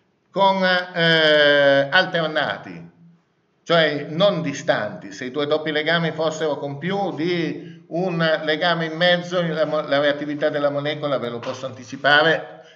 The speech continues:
è semplicemente la reattività del doppio legame moltiplicata per due.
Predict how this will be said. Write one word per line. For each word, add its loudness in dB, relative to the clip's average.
è -6
semplicemente -4
la 0
reattività 0
del -2
doppio -2
legame -2
moltiplicata -6
per -8
due. -18